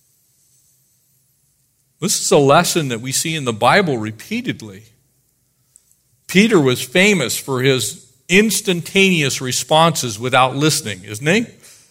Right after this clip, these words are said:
Take the Mount of Transfiguration, the garden, wherever you want to go with Peter's life, and you find that he is not listening.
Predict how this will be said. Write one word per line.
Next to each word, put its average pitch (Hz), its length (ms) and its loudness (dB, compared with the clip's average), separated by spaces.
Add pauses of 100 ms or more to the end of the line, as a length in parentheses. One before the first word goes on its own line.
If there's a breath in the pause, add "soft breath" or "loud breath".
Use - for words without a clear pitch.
(800 soft breath)
Take 135 200 2
the 127 120 -4
Mount 120 280 2
of 139 80 0
Transfiguration, 147 1160 2
the 131 60 0
garden, 160 600 4
wherever 202 280 6
you 202 140 0
want 190 200 4
to 156 40 2
go 160 300 6
with 127 220 0
Peter's 147 400 -4
life, 131 720 0
and 127 160 0
you 135 100 0
find 156 380 4
that 131 100 -2
he 185 680 2
is 160 220 2
not 151 380 4
listening. 127 520 0